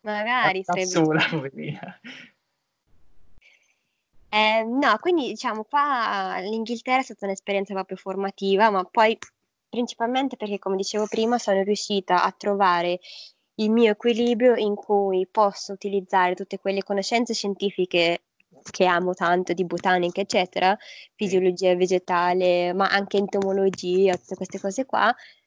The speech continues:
Speaker 1: ehm, nel mio lavoro pratico, capito?
Speaker 2: Esatto.
Speaker 1: Cioè, nel senso,
Speaker 2: Certo.
Speaker 1: questa è una cosa che mi appassiona proprio tanto.
Speaker 2: Stando all'aria aperta e lavorando con le mani nella terra, insomma.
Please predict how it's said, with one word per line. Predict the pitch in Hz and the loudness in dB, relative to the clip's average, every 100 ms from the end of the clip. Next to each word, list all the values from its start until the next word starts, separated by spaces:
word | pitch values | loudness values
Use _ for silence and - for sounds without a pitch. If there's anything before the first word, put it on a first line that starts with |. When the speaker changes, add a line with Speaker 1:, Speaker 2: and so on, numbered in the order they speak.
| _ | _
Speaker 1:
ehm, | - 190 185 190 185 185 185 | -4 0 2 2 -2 -4 2
nel | 214 226 | 4 4
mio | 208 208 | 6 6
lavoro | 226 214 214 | 6 4 0
pratico, | 190 196 - 185 - 185 - _ _ | 0 -2 -2 -10 -8 -10 -12 _ _
capito? | - 196 | -14 -10
Speaker 2:
Esatto. | 117 110 113 | -6 -4 -4
Speaker 1:
Cioè, | 180 | -6
nel | 185 _ _ | -8 _ _
senso, | 180 170 180 180 - | -6 -4 -4 -4 -4
Speaker 2:
Certo. | - - | -6 -4
Speaker 1:
questa | 202 - 226 | -2 0 0
è | |
una | 208 | 2
cosa | 196 190 | 2 2
che | 196 | 0
mi | 196 | 0
appassiona | 190 190 - 208 180 | 0 -2 -4 -2 -2
proprio | 185 180 185 | -2 -6 0
tanto. | 196 175 180 - 175 - _ _ _ - | 2 2 0 -6 -8 -10 _ _ _ -20
Speaker 2:
Stando | _ - 139 131 | _ -6 -2 0
all'aria | 127 123 131 | 0 2 0
aperta | 127 120 127 123 131 | 0 -2 -2 -4 -4
e | 113 113 | -2 -4
lavorando | 117 117 117 117 117 117 | -6 -6 -6 -6 -6 -10
con | 117 113 113 | -10 -10 -10
le | 113 | -10
mani | 110 110 117 110 - - _ _ | -6 -4 -6 -10 -14 -18 _ _
nella | 120 113 | -6 -4
terra, | 113 120 110 101 | 0 2 2 -2
insomma. | 156 - 107 - | -8 -12 -16 -16